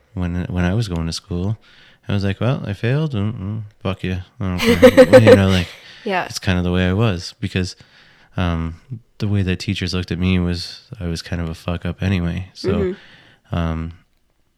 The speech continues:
Speaker 1: you know, so I just, I don't know. I never, my ego and, um, what's that other word?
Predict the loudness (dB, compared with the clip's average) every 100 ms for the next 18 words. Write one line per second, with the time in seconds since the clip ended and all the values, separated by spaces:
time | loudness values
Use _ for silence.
0 | _ -2 -2 -4 -8 -4 -2 -2 -2 -6
1 | -10 _ _ _ -6 -4 -4 -6 -8 -6
2 | -4 -4 -6 -14 -20 -20 -20 _ -2 2
3 | 2 0 -2 -4 -2 0 2 2 0 -4
4 | -10 -14 -6 -4 -2 -4 -4 -6 -8 -14
5 | -18 _ -16 -6 -4 -4 -4 -6 -8 -12
6 | _ _ _ _ _ _ _ _ _ _
7 | _ _ _ _ -12 -10 -10 -10 -8 -6
8 | -6 -6 -6 -6